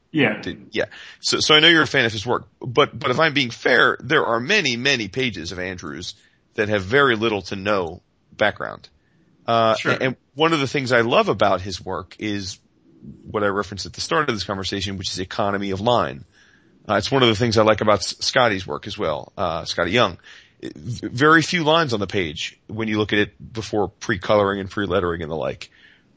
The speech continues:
Speaker 2: But it no, it, it, but in no way does it keep from telling the story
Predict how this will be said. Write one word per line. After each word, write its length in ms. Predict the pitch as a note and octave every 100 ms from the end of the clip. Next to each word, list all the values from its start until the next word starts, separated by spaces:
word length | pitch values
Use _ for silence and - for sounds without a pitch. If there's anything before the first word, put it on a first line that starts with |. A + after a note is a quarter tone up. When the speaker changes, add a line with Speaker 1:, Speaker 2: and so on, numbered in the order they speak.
| _ _
Speaker 2:
But 380 | B2+ A2+ G#2+ G#2+
it 160 | A2+
no, 320 | B2 B2 B2 -
it, 340 | G#2+ - - -
it, 120 | A2+
but 160 | A#2+ A2
in 100 | A#2+
no 140 | B2
way 160 | B2 A#2
does 200 | A2+ G2
it 160 | G2 - _ _ _
keep 260 | - B2
from 180 | - A2
telling 460 | G2 A#2+ A#2 A2 G#2
the 100 | F#2+
story 560 | - A#2 G#2+ C#2+ D2